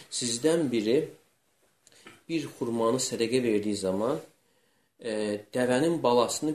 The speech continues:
böyütdüyü kimi Allah Taala, e, o xurmanı böyüdər, dağ qədər etdikdən sonra qəbul edər. Yəni, Allah Taala'nın şakir olması onu bildirir ki, yəni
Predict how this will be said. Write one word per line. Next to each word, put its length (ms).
böyütdüyü 580
kimi 400
Allah 460
Taala, 460
e, 180
o 160
xurmanı 680
böyüdər, 680
dağ 180
qədər 360
etdikdən 400
sonra 240
qəbul 380
edər. 260
Yəni, 200
Allah 260
Taala'nın 220
şakir 400
olması 380
onu 140
bildirir 280
ki, 60
yəni 220